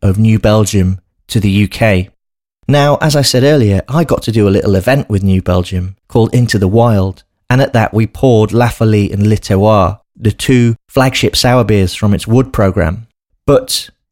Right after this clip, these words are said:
that was kind of a one-off. It wasn't really an official launch. And I received a press release not too long after the Lion acquisition saying that Voodoo Ranger is coming to the U K. And I found it immensely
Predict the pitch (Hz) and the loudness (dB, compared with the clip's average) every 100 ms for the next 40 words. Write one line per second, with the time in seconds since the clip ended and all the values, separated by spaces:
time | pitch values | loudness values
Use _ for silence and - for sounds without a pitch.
0 | _ _ 156 - 123 - - - - 143 | _ _ -2 0 0 -2 -10 -10 -4 -2
1 | 117 110 110 113 98 - - 147 156 117 | 0 0 0 0 0 -4 -4 -2 0 0
2 | 117 123 110 104 95 127 - 101 107 123 | 0 2 2 0 -2 -4 -2 0 2 2
3 | 101 - - - _ _ _ 131 175 160 | 0 -4 -14 -20 _ _ _ -2 0 0
4 | - 131 147 - 139 - 113 98 - - | 0 -2 -2 -2 -2 0 0 0 -2 -10
5 | - _ 190 190 - 156 135 139 120 104 | -18 _ 0 0 0 0 2 2 0 -2
6 | 113 - 107 104 110 110 101 101 - 95 | -4 -4 -4 0 2 2 0 -2 -4 -2
7 | 110 - 98 95 - - 117 107 110 107 | -2 -2 -6 -6 -10 -2 0 2 0 0
8 | 98 - 143 139 135 123 127 120 95 90 | -4 0 0 2 2 2 2 0 -2 -2
9 | - - - - 131 113 98 92 - - | -4 -2 -2 0 0 2 0 -4 -8 -6
10 | 104 98 101 - 107 92 92 _ _ _ | -2 0 0 0 0 -2 -4 _ _ _
11 | _ _ _ _ _ 123 127 - 135 120 | _ _ _ _ _ -2 0 0 0 0
12 | 120 117 113 110 - 110 92 87 | 0 2 0 -2 -4 -2 -2 -4